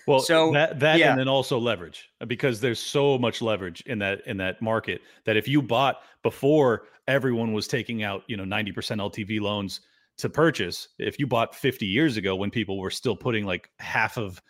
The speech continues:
Speaker 1: like, fifty percent, like, half of the purchase price down, when you have people putting less and less down, you're gonna have more and more buyers, because more and more,
Speaker 2: Right.
Speaker 1: more and more people qualify. So you, you get to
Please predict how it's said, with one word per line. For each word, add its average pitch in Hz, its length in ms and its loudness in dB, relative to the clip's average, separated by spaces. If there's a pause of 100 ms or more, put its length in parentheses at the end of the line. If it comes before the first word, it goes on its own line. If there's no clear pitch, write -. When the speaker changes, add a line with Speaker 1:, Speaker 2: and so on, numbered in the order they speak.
(120)
Speaker 1:
like, 101 220 -2
fifty 151 280 2
percent, 110 380 -2
like, 104 140 -4
half 120 180 2
of 117 60 -4
the 90 60 -6
purchase 131 300 0
price 98 280 -4
down, 139 340 0 (720)
when 147 160 2
you 185 140 6
have 170 240 2
people 147 240 0
putting 139 240 2
less 135 260 0
and 139 100 0
less 127 200 0
down, 139 320 0 (160)
you're 156 100 4
gonna 147 140 2
have 127 240 0
more 135 300 2
and 120 100 0
more 127 380 2 (360)
buyers, - 520 0 (160)
because 131 240 0
more 151 80 4
and 165 340 6
more, - 140 6
Speaker 2:
Right. 123 180 -6
Speaker 1:
more 135 200 4
and 131 80 2
more 127 120 4
people 139 240 -2
qualify. 156 520 0 (240)
So - 140 0
you, 170 340 2
you 202 180 2
get 160 220 2
to 127 220 2